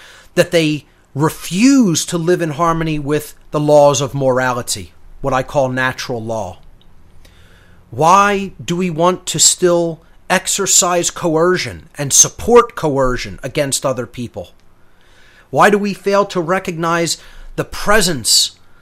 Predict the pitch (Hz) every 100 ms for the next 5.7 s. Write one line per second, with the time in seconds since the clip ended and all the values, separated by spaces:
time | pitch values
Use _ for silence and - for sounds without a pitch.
0 | - - 160 143 170 143 113 202 196 175
1 | 143 - 151 139 110 113 175 190 - 160
2 | 160 165 170 - 127 - 180 190 196 123
3 | 95 - _ _ _ _ 160 147 156 151
4 | - 156 160 151 120 170 190 - - 160
5 | 139 143 160 - - - -